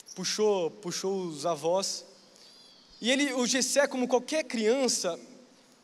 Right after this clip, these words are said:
a gente tem uma certa dificuldade em fazer ele comer. <laughs>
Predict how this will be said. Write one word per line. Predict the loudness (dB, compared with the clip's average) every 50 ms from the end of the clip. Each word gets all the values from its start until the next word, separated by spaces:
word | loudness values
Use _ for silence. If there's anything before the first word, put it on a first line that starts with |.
| _ -20 -20 _ _ _ _ _ _ _ _ _ _ _ -20 -10
a | -6
gente | -6 -4 -4 -4
tem | -2
uma | 0 2
certa | 2 2 0 0
dificuldade | -4 -4 -6 -6 0 2 4 4 4
em | 2 0
fazer | -2 -2 0 0
ele | -2 -2
comer. | -4 -4 -2 -2 -2 -2 -2 -6 -10 -16 -18 -18 -18 -18 -18 -18 -14 -10
<laughs> | -10 -10